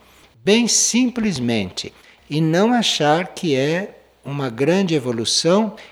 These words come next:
está vendo coisas, está ouvindo coisas,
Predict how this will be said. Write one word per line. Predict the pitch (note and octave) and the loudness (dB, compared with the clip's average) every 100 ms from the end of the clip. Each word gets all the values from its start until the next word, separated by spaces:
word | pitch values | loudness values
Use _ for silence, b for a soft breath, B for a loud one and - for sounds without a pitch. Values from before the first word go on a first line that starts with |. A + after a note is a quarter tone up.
| B | B
está | - D#3+ C#3 | -6 -4 -4
vendo | G2 G#2+ E3 G3 F#3+ D#3 | -4 2 4 4 2 -2
coisas, | - - D#3 E3+ D3+ A#2+ A2 G#2 A2 | -6 0 2 4 2 -2 -8 -10 -10
está | A#2+ - | -10 -4
ouvindo | C#3 B2 G#2 C#3+ F#3 E3 D3 | -2 -4 -4 0 0 0 -4
coisas, | - C3 E3 D#3 B2 G#2 G2 | -2 4 6 4 2 -4 -6